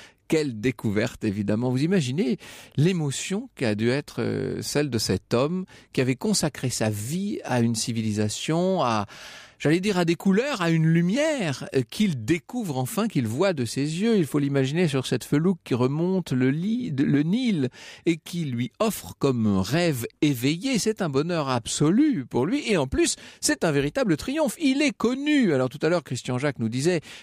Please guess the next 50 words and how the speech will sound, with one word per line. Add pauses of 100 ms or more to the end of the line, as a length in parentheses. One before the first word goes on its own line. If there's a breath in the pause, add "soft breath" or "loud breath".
que
sa
célébrité
n'a
pas
été
sans
mal, (340 loud breath)
mais
néanmoins,
quelle
renommée, (240 loud breath)
et
notamment
sur
place.
Euh, (320 loud breath)
euh,
les
fellahs
l'acclament. (280 loud breath)
Euh,
il
lit
pour
les
tout
premiers
touristes.
On
est
à,
à
l'époque
de
l'invention
du
tourisme
par
les
Britanniques,
du
reste.
Il
lit
à
livre
ouvert
sur,
euh,